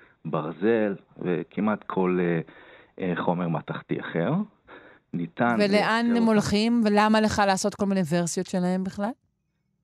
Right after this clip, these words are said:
Speaker 1: אז ש-, שנייה נגיע לזה.
Speaker 2: אוקיי.
Speaker 1: עכשיו, ניתן לייצר אותם בגדלים שונים, ובצורה שונה. אנחנו יכולים לעשות אותם בצורת ריבוע, משולש, כדור, מוט,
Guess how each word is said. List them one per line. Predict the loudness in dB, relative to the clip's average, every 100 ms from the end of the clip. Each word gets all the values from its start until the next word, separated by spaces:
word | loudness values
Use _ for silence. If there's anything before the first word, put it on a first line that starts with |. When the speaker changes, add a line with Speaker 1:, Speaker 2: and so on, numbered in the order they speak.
| -6
Speaker 1:
אז | -6
ש-, | -4 -6 -4 2
שנייה | 2
נגיע | 4 2 2 0
לזה. | -4 -10 -12 -10
Speaker 2:
אוקיי. | -8 -8 -6
Speaker 1:
עכשיו, | -6 2 2 2 _ -2
ניתן | 0 0 0 0
לייצר | 2 0 -2 -4
אותם | -2 -4 -4
בגדלים | -4 -2 -2 -2 -2
שונים, | -2 0 0 -4 -8 _ -20
ובצורה | -6 0 2 0 -8 _ -10 -8 -2 0 0
שונה. | 0 -2 0
אנחנו | -2 -6
יכולים | -4 -4
לעשות | -2 -6
אותם | -4 -4
בצורת | -4 -6 -4
ריבוע, | -2 0 2 2
משולש, | 0 -4 -2 0 0 -2
כדור, | -6 0 2 2 0
מוט, | -2 -2 -4